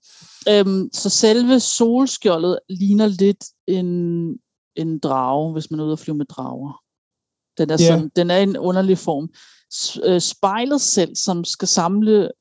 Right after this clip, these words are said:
Speaker 1: alt lyset op fra verdens, øh, universets, øh,
Speaker 2: Det er det, der
Speaker 1: begyndelse.
Speaker 2: ligner sådan en bikube, ikke?
Speaker 1: Det ligner en bikube. Det er
Speaker 2: Ja.
Speaker 1: en, en masse spejle, som... Altså, der er atten spejle,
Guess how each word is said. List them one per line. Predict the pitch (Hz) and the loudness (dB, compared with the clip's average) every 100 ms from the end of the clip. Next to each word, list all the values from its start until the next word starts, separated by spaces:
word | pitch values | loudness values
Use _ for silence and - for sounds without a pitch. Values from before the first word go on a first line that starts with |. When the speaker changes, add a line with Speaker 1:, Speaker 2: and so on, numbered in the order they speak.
| - | -4
Speaker 1:
alt | 190 196 | -2 -2
lyset | 202 190 - 127 | -4 -4 -2 -2
op | 131 | -2
fra | - - 175 156 147 | -8 -4 -2 0 -4
verdens, | 156 147 139 170 - - - | -2 -4 -4 -10 -10 -12 -6
øh, | 160 143 - | -6 -6 -8
universets, | - - 180 160 135 143 170 - - - | -12 -8 -4 -4 0 0 0 -10 -12 -6
øh, | |
Speaker 2:
Det | 151 | -6
er | |
det, | 143 | -2
der | 151 | 2
Speaker 1:
begyndelse. | 170 175 | 4 6
Speaker 2:
ligner | 165 170 | 8 6
sådan | 170 | 6
en | 147 | 6
bikube, | 180 170 190 180 247 | 4 6 4 2 0
ikke? | 240 _ _ - | -6 _ _ 0
Speaker 1:
Det | 202 | 4
ligner | 208 208 | 6 4
en | 185 | 2
bikube. | 175 156 - 160 - | -4 -8 -8 -8 0
Det | 185 185 - | 0 2 2
er | 165 170 | 2 2
Speaker 2:
Ja. | |
Speaker 1:
en, | 165 165 | 0 -4
en | - 170 165 | -6 -6 -4
masse | 160 165 190 | -2 -2 -2
spejle, | 185 - 151 156 175 | -4 -4 -4 -2 -2
som... | 185 170 160 156 - | -2 -2 -4 -6 -8
Altså, | 156 170 | -6 -2
der | 170 | 0
er | 165 - | -2 -2
atten | 175 202 | -2 -2
spejle, | 196 - 151 151 196 269 | -4 -6 -4 -2 0 0